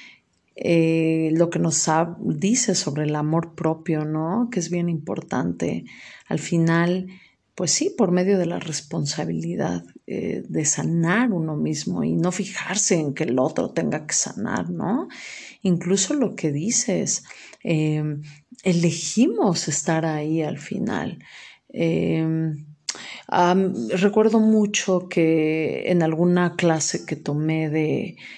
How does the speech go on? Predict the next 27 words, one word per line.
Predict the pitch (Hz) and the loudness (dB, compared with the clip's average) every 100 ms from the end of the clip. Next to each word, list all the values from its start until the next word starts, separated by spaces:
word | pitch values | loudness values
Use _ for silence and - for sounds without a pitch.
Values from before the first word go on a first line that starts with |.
| - | -18
eh, | - 156 - 127 113 107 87 | -4 0 0 0 0 0 -2
era | 78 180 190 | 0 2 4
de | 175 | 2
psicoanálisis, | - 160 160 160 165 185 170 - - - - | -2 0 0 2 2 0 0 0 0 -2 0
<laughs> | 175 185 180 | 0 2 0
recuerdo | 165 180 185 185 185 | 2 0 4 2 4
muy | 185 175 170 | 2 2 2
bien | 165 160 156 | 2 0 0
que | 165 | -2
el | 151 | 0
maestro | 147 143 156 - - | -2 -2 -4 -4 -4
nos | 156 156 | -2 -2
decía, | - - - 175 - - - - - | -4 -4 -2 -4 -6 -16 -20 -18 -6
"Ay, | 160 180 175 - | -2 0 -2 -6
ustedes | 208 160 - 180 170 156 139 - - - - - - - _ - | -6 -6 0 2 2 0 -6 -10 -16 -20 -20 -20 -20 -20 _ -8
terminan | - 180 190 202 233 214 185 | 2 4 6 6 6 4 2
al, | 180 165 165 - | 2 2 0 0
al | 160 165 160 175 | 2 2 2 4
novio | 196 214 254 311 339 | 4 4 2 0 -4
y | - 175 160 160 160 160 160 156 _ _ _ - _ | -2 0 0 -2 -2 -4 -6 -12 _ _ _ -20 _
tienen | - 196 196 196 | 2 4 4 4
al | 170 156 165 165 156 | 2 2 2 0 2
otro, | 175 190 254 262 | 2 2 0 0
pero | 180 165 | 2 2
es | 175 - - | 2 -2 -2
el | 190 185 | 2 4
mismo, | 254 - | 4 4